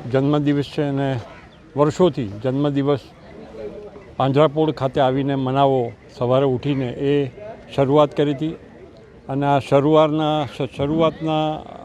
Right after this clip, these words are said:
કારણે આજે પાંજરાપોળ ખાતે ઘણા બધા ભક્તો અહીં આવે છે અને પોતાના સારા દિવસો હોય કાં તો કંઈક ઘરમાં માઠા પ્રસંગ હોય, પણ ગૌશાળાએ આવીને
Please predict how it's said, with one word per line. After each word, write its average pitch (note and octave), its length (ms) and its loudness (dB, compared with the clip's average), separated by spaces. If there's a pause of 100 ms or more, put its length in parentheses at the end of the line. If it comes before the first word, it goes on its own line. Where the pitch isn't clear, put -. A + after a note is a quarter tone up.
(720)
કારણે D3 380 6 (640)
આજે C3 220 0
પાંજરાપોળ D3+ 560 0
ખાતે C#3 340 -2 (880)
ઘણા C#3+ 220 4
બધા D3+ 720 2 (140)
ભક્તો C3 340 0
અહીં C3 220 0
આવે B2 200 2
છે C#3+ 160 -6
અને C#3 160 -2
પોતાના C3 600 -4 (840)
સારા C#3 240 6
દિવસો C3+ 400 0
હોય C3+ 220 2
કાં A#2 220 -2
તો B2+ 100 -4
કંઈક B2+ 260 -6
ઘરમાં A#2+ 280 -2
માઠા A#2+ 340 0
પ્રસંગ C#3 320 -2
હોય, C#3 160 2
પણ C3+ 240 -6 (520)
ગૌશાળાએ C#3+ 520 4
આવીને C#3 340 2